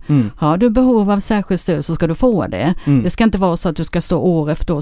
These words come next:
Speaker 2: och söka till, till skolor som du inte, eller grupper som du inte kan komma in i, för det
Speaker 1: Mm.
Speaker 2: finns inte platser. Så som det är nu så är det inte samma villkor för alla.
Speaker 1: Nej.
Speaker 2: Och alla som inte orkar med skolan överhuvudtaget, de mår
Speaker 1: Mm.
Speaker 2: jättedåligt.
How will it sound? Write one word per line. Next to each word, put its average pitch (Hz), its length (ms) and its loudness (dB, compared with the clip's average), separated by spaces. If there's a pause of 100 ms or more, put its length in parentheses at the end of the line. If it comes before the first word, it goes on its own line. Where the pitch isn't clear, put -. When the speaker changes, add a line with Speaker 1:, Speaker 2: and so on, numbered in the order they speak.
Speaker 2:
och 165 60 -4
söka 175 420 -2
till, 147 420 -4
till 165 140 0
skolor 156 380 -2
som 160 180 0
du 156 140 0
inte, 156 160 -2 (100)
eller 165 200 -2
grupper 165 360 -2
som 170 160 0
du 170 60 2
inte 156 140 -2
kan 160 120 2
komma 170 220 2
in 165 260 4
i, 143 100 0
för 165 120 -4
det 147 80 -4
Speaker 1:
Mm. 156 120 4
Speaker 2:
finns 147 100 -2
inte 160 140 0
platser. - 560 -4 (580)
Så 190 140 0
som 190 160 4
det 214 180 4
är 226 80 4
nu 156 180 4
så 185 100 -2
är 151 200 0
det 208 100 2
inte 180 180 0
samma 131 480 -2
villkor 160 380 -2
för - 120 -6
alla. - 400 -6 (200)
Speaker 1:
Nej. 123 180 2
Speaker 2:
Och 156 120 2
alla 180 220 0
som 165 220 2
inte 170 180 2
orkar 156 380 -2
med 170 360 2
skolan 196 500 0
överhuvudtaget, 156 800 -2
de 175 140 4
mår 147 120 4
Speaker 1:
Mm. 135 100 -6
Speaker 2:
jättedåligt. 160 1040 -2